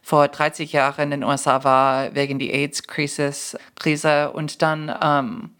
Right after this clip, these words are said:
aber ich glaube dann, die zweite Teil davon ist, dass es gibt Personen, die wirklich davon irritiert sind. Und manchmal,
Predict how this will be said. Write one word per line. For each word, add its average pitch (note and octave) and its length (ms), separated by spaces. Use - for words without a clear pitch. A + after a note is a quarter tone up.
aber F#3 600
ich - 220
glaube E3+ 380
dann, E3 300
die D#3+ 140
zweite E3+ 380
Teil G#3 320
davon D#3+ 580
ist, - 400
dass D#3 480
es D#3 240
gibt - 460
Personen, E3 640
die F#3 260
wirklich E3+ 720
davon D3+ 640
irritiert F#3+ 640
sind. - 520
Und D#3+ 220
manchmal, E3+ 1000